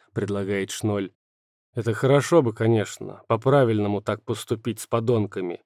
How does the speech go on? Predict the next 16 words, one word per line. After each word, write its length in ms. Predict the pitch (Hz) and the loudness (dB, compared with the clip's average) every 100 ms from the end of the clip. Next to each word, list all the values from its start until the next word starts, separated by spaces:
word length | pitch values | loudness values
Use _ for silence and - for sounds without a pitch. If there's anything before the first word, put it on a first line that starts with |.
| _ | _
соглашаюсь 680 | - 110 110 104 104 98 - | -6 -2 -2 -2 -6 -6 -6
с 160 | - | -6
ним 160 | 107 107 | -2 0
я. 240 | 104 92 - _ _ _ - | -2 -4 -8 _ _ _ -8
«Однако 760 | 107 127 139 110 - 92 92 - | 0 4 4 2 -4 -12 -12 -6
у 140 | 107 | -2
нас 340 | 117 123 110 | 2 0 0
определённые 800 | 120 113 127 123 131 131 127 131 | -2 0 2 4 4 6 6 6
проблемы 760 | 113 123 123 127 151 123 95 87 - | 4 2 2 2 2 2 0 -6 -2
по 140 | 107 | 0
времени, 640 | 120 135 156 127 98 92 - _ _ | 4 6 8 6 2 -4 -8 _ _
и 80 | 127 | 4
ещё 460 | 156 190 170 - 208 | 10 10 8 8 12
есть 300 | 175 135 - | 12 8 4
враги 460 | 143 147 147 175 | 8 6 6 -2
позади, 760 | 110 135 120 113 98 123 147 | 2 2 2 2 0 0 0